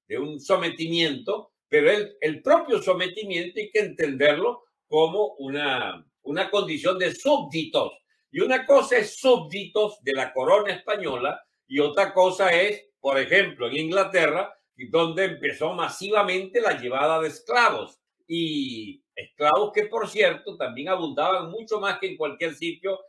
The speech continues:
en Brasil, por ejemplo. Brasil era colonia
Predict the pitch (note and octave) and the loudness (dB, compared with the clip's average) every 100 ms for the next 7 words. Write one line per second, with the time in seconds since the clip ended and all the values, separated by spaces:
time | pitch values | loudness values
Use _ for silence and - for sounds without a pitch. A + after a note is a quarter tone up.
0 | _ - D3+ D#3+ D#3+ D3+ - B3+ - B2 | _ -2 0 2 0 0 -2 -4 -4 -6
1 | B2+ C#3 C#3+ - - A#2 B2+ - C#3 F#3 | -2 0 -2 -6 -6 -2 -2 -4 -4 0
2 | G#3 - - G3 G3+ G3 G#3 C#4+ G#3+ D#3 | 0 0 -2 4 6 8 10 8 8 0
3 | D#3 | -2